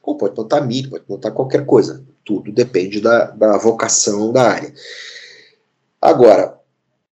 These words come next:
isso não ocorre por quê? Porque é mais barato desmatar e plantar no cerrado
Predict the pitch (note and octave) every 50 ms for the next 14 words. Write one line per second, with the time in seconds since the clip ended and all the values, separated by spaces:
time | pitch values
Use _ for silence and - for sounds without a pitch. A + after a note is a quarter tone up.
0 | _ _ - F#3 A3 - - A#3+ G#3 G3 F#3 D#3 C3+ C3+ C3+ E3 F3 G3 G3 -
1 | F#3+ E3 - - F#2 D#2+ - - - A#2+ - - - - F3+ F#3 F3+ F3 E3+ G3
2 | A3 A3+ - - - - E3 D3 B2+ A2 G2+ G2+ G2+ - _ - A2+ A2 _ _
3 | _ _ _ _ _ _ _ _ B2+ C3 C3+ E3 E3 D3+ C3+ C3 C3+ - A#2+ G#2+
4 | A2 C3+ C#3 - - _ _ _ _ _ _ _ _ _ _ _ _ _ _ _
5 | _ _ _ _ _ _ _ _ _ _ _ _ _ _ _ _ _ _ _ _
6 | - D3+ C#3 C#3+ E3 F#3+ - - _ _ _ _ _ _ _ _ _ - G#3 G3+
7 | F3 D3 C3 - C3 A2 A2 A2+ C3 C3+ - _ _ - C#3 C3+ - - E3+ D3
8 | - G#2+ G2 G2+ G2+ G2+ G2+ G2+ G#2+ G#2+